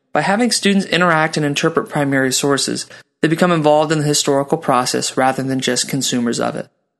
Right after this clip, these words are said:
This summer, as part of my graduate program at Villanova University, I worked as an intern in the education department at the National Archives Philadelphia branch.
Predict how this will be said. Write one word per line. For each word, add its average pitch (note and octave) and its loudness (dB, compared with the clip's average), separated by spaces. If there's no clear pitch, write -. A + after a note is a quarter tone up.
This G3+ 0
summer, C#3 0
as D#3 -2
part A3 0
of B3+ 0
my A3 2
graduate D#3 0
program C3+ -2
at C#3 -4
Villanova F#3 2
University, C#3+ -2
I - 2
worked G3 0
as F3+ 2
an F3 0
intern G3+ 2
in D#3+ 0
the D#3 2
education F#3+ 0
department C#3 0
at - -4
the C#3 -2
National D3 0
Archives C#3 0
Philadelphia C3 -2
branch. - -8